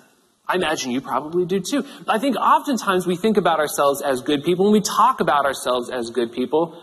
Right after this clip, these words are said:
in a variety of different ways, one of which is we compare ourselves against people that we see doing really bad things, right? We compare ourselves against people that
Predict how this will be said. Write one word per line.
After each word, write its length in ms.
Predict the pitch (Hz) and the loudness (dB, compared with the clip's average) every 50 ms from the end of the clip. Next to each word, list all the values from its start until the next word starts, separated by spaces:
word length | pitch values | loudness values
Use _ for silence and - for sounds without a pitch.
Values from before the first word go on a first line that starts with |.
| - - - - - - _ _ | -20 -20 -20 -20 -20 -20 _ _
in 120 | 175 190 | 0 0
a 40 | 190 | 2
variety 380 | 160 180 180 190 190 196 202 190 | 2 4 4 4 4 4 2 0
of 100 | 160 147 | 0 0
different 320 | 156 160 - 160 143 135 | -2 -2 0 0 2 2
ways, 240 | 156 170 170 151 - | 2 2 2 2 2
one 200 | 160 196 233 247 | 2 2 4 2
of 80 | 185 143 | 2 2
which 180 | 165 170 170 180 | 0 0 2 0
is 140 | 170 151 139 | 0 0 0
we 120 | 151 170 | -2 -2
compare 640 | 160 - 160 143 127 - - - - 214 220 214 196 | -2 -2 -4 -4 -4 -4 -6 -4 0 2 4 4 4
ourselves 640 | 165 147 139 - - 151 131 127 127 139 139 135 135 | 4 2 0 -2 0 2 2 2 2 2 0 -2 -4
against 680 | 139 123 127 123 120 120 120 - - - - - - - _ _ _ _ _ _ | -6 -4 -2 -2 -2 -2 -6 -8 -10 -10 -10 -10 -12 -12 _ _ _ _ _ _
people 180 | - 135 123 120 | -6 -4 -2 -2
that 100 | 110 110 | -2 -2
we 80 | 117 | -2
see 220 | 107 - - 113 107 | -4 -4 -4 -4 -4
doing 480 | 107 214 208 104 101 202 - - - - | -2 -2 -2 -2 -4 -6 -8 -12 -14 -12
really 400 | 226 233 - - 202 - - - | -6 -4 -4 -4 -4 -6 -12 -12
bad 380 | - - - - - - - | -12 -12 -12 -12 -14 -14 -14
things, 360 | - - 58 55 57 - - - | -16 -16 -16 -16 -16 -18 -18 -18
right? 260 | 50 50 - - - _ _ _ _ _ _ _ _ _ _ _ _ - - - _ _ _ _ _ _ | -18 -20 -20 -20 -20 _ _ _ _ _ _ _ _ _ _ _ _ -20 -20 -20 _ _ _ _ _ _
We 80 | - 175 | -2 0
compare 320 | 190 208 180 - 240 233 | 0 0 0 2 2 4
ourselves 460 | 220 214 208 214 - 208 196 202 180 - | 4 4 4 4 4 4 4 4 2 2
against 240 | 185 175 151 - - | 0 -2 -2 0 0
people 240 | 190 170 180 175 151 | 0 2 2 2 4
that 160 | 156 143 | 4 2